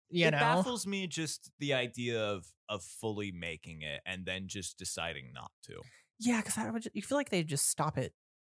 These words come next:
Speaker 1: in production.
Speaker 2: I feel like at that point, if you're, if you're worried about losing money, like, fuck the marketing and just, it's made. Just, just put it on the streaming
Speaker 1: Mm-hmm.
Speaker 2: site. Don't worry about marketing. Just, just put it on there and forget about it. But then you don't get the tax write-off.
Speaker 1: That's also true.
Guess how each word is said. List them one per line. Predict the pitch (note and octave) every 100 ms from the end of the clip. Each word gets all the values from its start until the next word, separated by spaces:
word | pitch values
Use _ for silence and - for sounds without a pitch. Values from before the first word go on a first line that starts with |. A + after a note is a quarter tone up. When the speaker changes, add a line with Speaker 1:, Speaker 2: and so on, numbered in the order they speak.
| _ _ -
Speaker 1:
in | D3+ E3
production. | B2+ - - - F3 -
Speaker 2:
I | B2+
feel | G#3 G#3
like | G#3
at | D3+ C#3
that | C3+ C3+
point, | C3 B2 B2
if | A2+ B2
you're, | C3+ C3+ -
if | B2+
you're | C3+
worried | B2+ C#3
about | C#3 B2+
losing | A#2 A2 A2
money, | A2 A#2 G#2+
like, | G2+ G2+
fuck | - - C3+ -
the | G#2+
marketing | G2 A2+ G#2+ F#2 F2 E2+ -
and | G2
just, | - G2+ F#2 -
it's | C3 C3
made. | D#3 D3+ F#2
Just, | C3 - _ -
just | F#3+ D3+ - _ _ _ _ _ _ _ -
put | D#3
it | D3
on | A#2+ C3 B2+
the | A2 F2+ - F#3
streaming | D#3+ D3 C#3
Speaker 1:
Mm-hmm. | D3+
Speaker 2:
site. | - D#2+ C2+
Don't | B2+
worry | C#3 D#3+
about | C3 F2
marketing. | F#2 F2+
Just, | C3+ - -
just | C3
put | - C3+
it |
on | B2+ B2
there | A#2
and | G#2+
forget | G2 F2+ G2+
about | F#2+ D2
it. | C#2+ -
But | A#2
then | C3
you | C3
don't | G#2 F2+
get | E2+
the | _ -
tax | E2 -
write-off. | - - -
Speaker 1:
That's | C3 -
also | D3 -
true. | - B2+